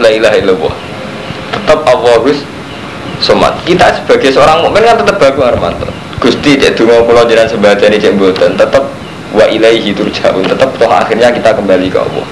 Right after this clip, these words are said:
Dengan atau tanpa saya kaya, bahak cek suul khotimah lah, ya tetep la ilaha illallah. Mulane kula mun sering matur teng jenengan, keresahan kita terhadap suul khotimah itu jangan sampai mempertaruhkan iman. Apa kowe nak suul khotimah terus hakikate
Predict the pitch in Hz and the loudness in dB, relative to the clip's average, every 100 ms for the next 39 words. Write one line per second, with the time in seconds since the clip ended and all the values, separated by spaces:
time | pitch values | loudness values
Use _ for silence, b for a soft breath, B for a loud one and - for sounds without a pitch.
0 | - - - - - - - 110 139 139 | -14 -16 -16 -14 -16 -10 -2 2 2 2
1 | 127 127 123 120 120 120 113 107 107 92 | 2 2 2 2 2 2 2 2 4 4
2 | 85 90 113 101 127 - 135 101 - 117 | 2 2 2 4 4 2 -2 -2 0 0
3 | 117 107 113 107 104 92 107 110 101 - | 0 0 0 2 2 0 0 2 2 0
4 | - - 101 101 101 101 98 - 117 127 | -2 0 2 2 2 2 2 0 -2 -6
5 | - - - - - - - - - - | -12 -14 -16 -12 -10 -8 -8 -10 -12 -14
6 | - - - - - - - - - 156 | -16 -16 -14 -14 -14 -14 -14 -6 2 4
7 | 160 147 143 139 127 123 117 117 110 110 | 4 4 4 4 2 2 2 2 2 0
8 | 113 101 101 101 98 143 147 156 139 143 | -2 0 0 2 2 2 0 2 2 2
9 | 139 135 143 135 113 107 113 - 113 113 | -2 2 2 2 0 2 0 0 0 2
10 | 107 104 98 95 - - - 117 120 123 | 2 2 0 2 0 0 2 2 2 2
11 | 107 95 139 117 117 113 113 113 117 117 | 0 2 0 0 0 2 4 4 2 0
12 | 101 107 101 123 143 143 151 131 135 127 | 0 -2 0 2 2 2 4 4 2 2
13 | 135 - 135 139 147 135 127 123 127 123 | 2 0 2 2 2 0 0 0 2 2
14 | 120 120 | 2 4